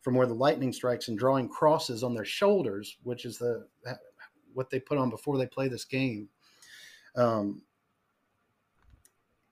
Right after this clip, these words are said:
they take the roots of the honey locust and chew them. And then they take the spit and rub it all over their body.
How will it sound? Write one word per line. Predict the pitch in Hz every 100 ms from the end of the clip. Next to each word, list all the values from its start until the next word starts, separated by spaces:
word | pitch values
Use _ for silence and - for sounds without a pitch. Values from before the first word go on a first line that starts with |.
| _ -
they | 135 156 147 -
take | - 190 220 - _
the | 131 131
roots | 120 147 220 247 - - - 135
of | 131
the | 135
honey | 123 123
locust | 117 110 104 127 - -
and | 135 123
chew | - - 220 226 185
them. | 117 101 - _ _ _ _ _ _ _ _ _ _ _
And | 147 143
then | 160 185
they | 165
take | 151 175 156
the | -
spit | - - - 208 185 131 -
and | 127 131 120
rub | 135 151
it | - -
all | 131 139
over | 139 131
their | 117
body. | 98 104 104 95